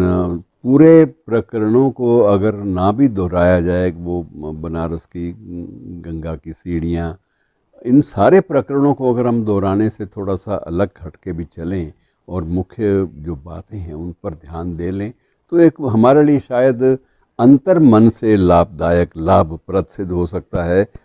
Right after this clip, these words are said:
मित्रों, एक बात विशेष थी कबीर में, जो उनको आम, अ, <clears throat> व्यक्तियों से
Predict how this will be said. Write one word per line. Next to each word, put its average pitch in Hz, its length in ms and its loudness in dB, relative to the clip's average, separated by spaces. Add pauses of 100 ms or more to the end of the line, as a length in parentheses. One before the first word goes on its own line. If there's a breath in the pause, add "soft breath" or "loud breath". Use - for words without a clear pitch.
(120)
मित्रों, 139 240 4
एक 113 200 6
बात 98 280 0
विशेष 95 460 0
थी 73 180 -12
कबीर 71 420 -14
में, - 80 -20 (200)
जो 104 140 -8
उनको 113 340 -6
आम, 90 640 -4 (880)
अ, 90 360 -4 (440)
<clears throat> - 600 -2
व्यक्तियों 107 600 0
से 90 360 -4